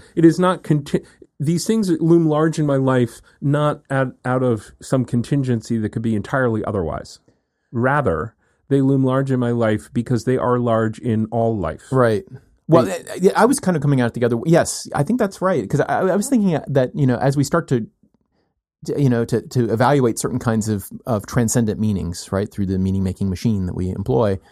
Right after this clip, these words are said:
Speaker 2: that some of them will feel right. Some of them will just, like,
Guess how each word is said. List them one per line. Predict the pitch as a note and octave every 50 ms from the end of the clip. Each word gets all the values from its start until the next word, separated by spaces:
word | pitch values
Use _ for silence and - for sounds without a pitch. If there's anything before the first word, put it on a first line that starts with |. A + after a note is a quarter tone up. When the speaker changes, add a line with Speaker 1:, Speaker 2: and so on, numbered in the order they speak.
| _ _ _ -
Speaker 2:
that | D3 -
some | - G#3+
of | C4 A3
them | G3 C#3+ B2
will | A2 G#2 -
feel | - - A#2+ G#2 F#2+ F2
right. | - - - - - - _ _ _ _ _ _ _ _ _ _ _ _ _ _ _ -
Some | - - F3 F#3
of | E3 C3
them | A#2+ G#2+ G2
will | F#2+ F#2+
just, | F#2 F#2 G2 E2+ - - D#2+
like, | C#2+ B1 C#2+ - -